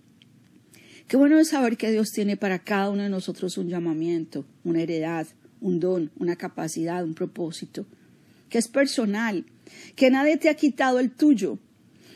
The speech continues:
que porque otro tenga éxito no significa que tú no tengas tu propio éxito. Que porque Dios entregó un llamamiento a alguien no significa tu-, que te tocó quedarte sin ninguno. No, Dios tiene para ti tu propio propósito,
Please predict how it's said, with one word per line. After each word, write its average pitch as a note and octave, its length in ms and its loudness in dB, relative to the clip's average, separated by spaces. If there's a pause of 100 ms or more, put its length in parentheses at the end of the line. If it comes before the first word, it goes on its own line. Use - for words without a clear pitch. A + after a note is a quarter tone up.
que C4+ 120 4
porque B3 280 0
otro C#4+ 320 2
tenga D4 380 4
éxito D4 400 2
no C4+ 120 2
significa C4+ 560 2
que C#4 140 0
tú C4+ 140 0
no C4 140 2
tengas C#4+ 340 2
tu C#4 120 -2
propio C#4+ 420 0
éxito. G3 540 -4 (680)
Que C4 120 4
porque C#4 380 2
Dios C#4+ 260 2
entregó D4+ 360 2
un C4+ 100 6
llamamiento C4+ 640 2
a C#4+ 60 2
alguien C#4+ 260 2
no C#4 100 2
significa C4+ 580 2
tu-, C4 200 -4
que C4 180 0
te - 340 2
tocó E4+ 640 -2 (420)
quedarte C4 560 2
sin B3+ 260 0
ninguno. A#3+ 580 2 (720)
No, B3 240 2
Dios A3 260 -2
tiene A#3+ 240 2
para G#3+ 260 -2
ti G#3 160 -4
tu A#3+ 160 -2
propio C4 640 0
propósito, A3 880 -2